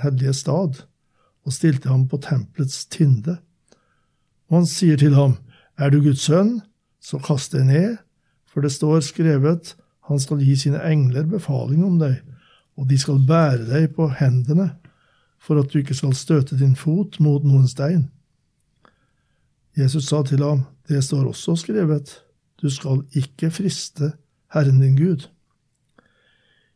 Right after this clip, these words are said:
Igjen tok djevelen ham med opp på et meget høyt fjell, og viste ham alle verdens riker og deres herlighet. Og han sa til ham, "Alt dette vil jeg gi deg, dersom du vil falle ned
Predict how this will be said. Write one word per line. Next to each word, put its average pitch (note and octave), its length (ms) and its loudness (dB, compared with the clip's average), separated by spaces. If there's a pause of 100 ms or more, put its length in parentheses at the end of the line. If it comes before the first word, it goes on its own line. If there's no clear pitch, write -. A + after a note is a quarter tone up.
(320)
Igjen E3 400 4
tok F#3+ 240 -4
djevelen D#3 400 2
ham D3 320 2
med C#3 320 2
opp D#3 320 -2 (160)
på C#3+ 160 -4
et C#3 220 -6 (100)
meget D#3 480 0
høyt D3 240 -4
fjell, E3+ 240 -4 (880)
og C#3+ 160 -4
viste C#3 320 2
ham C3+ 160 2
alle C#3 400 0
verdens C3+ 460 0
riker D3 420 -2
og D3+ 80 -2
deres C#3+ 320 -2
herlighet. C3+ 640 -8 (880)
Og D#3+ 60 2
han E3 100 2
sa D3 160 -2
til C#3 160 2
ham, C3+ 240 0 (160)
"Alt D#3+ 380 -2
dette E3 420 -4
vil C#3 160 0
jeg C#3+ 160 -2
gi C#3+ 320 -2 (240)
deg, E3 320 -6 (640)
dersom C#3 260 -2
du C#3+ 140 -2
vil C#3 80 0
falle C3 320 0
ned C#3+ 400 0